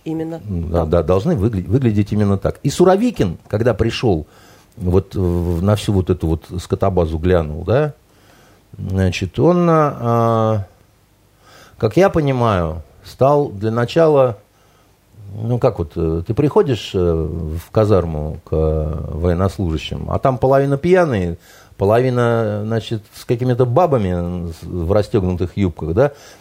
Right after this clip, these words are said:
Speaker 2: и ты первую команду даешь всем встать, привести себя в порядок. Шмар этих, так сказать, отсюда выкинуть. И только после этого,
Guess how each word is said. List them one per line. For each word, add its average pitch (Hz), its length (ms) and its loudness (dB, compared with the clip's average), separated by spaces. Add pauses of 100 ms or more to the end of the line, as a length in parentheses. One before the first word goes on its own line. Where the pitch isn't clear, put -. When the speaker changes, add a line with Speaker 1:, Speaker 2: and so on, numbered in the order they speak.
(140)
Speaker 2:
и 107 100 -8
ты 196 280 2
первую 156 340 4
команду 156 400 0
даешь 123 340 0
всем 123 240 -4
встать, 202 340 -2
привести 107 380 -4
себя 123 260 0
в - 80 -6
порядок. 101 540 0 (1300)
Шмар 180 320 2
этих, 113 260 0
так 92 120 -8
сказать, - 220 -6
отсюда 120 320 0
выкинуть. 95 440 0 (1300)
И 104 80 0
только 196 300 4
после 196 440 6
этого, 82 400 0